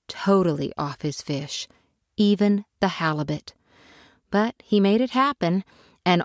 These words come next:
off went Nuki and Suki to Disneyland. Nuki tried to enjoy the Small World ride, but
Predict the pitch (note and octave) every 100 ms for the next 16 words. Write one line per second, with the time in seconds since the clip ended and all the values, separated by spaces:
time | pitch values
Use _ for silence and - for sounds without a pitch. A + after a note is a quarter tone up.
0 | - F#3 A#3+ C#4 - A3+ C4 - G#3+ C4
1 | - C4 C4 B3 C#4+ D#4+ - G3 - C4
2 | C#4+ D#4 A#3+ F#3 E3+ E3+ F#3+ G#3 _ _
3 | - _ _ _ - A#3+ A#3 - D#3 -
4 | - - - D3 D3 D#3+ - E3 E3 E3
5 | F3+ E3+ E3 E3 E3 - F3 E3+ E3+ E3+
6 | F3 E3+ E3 E3+ F3 F#3 E3+ F3+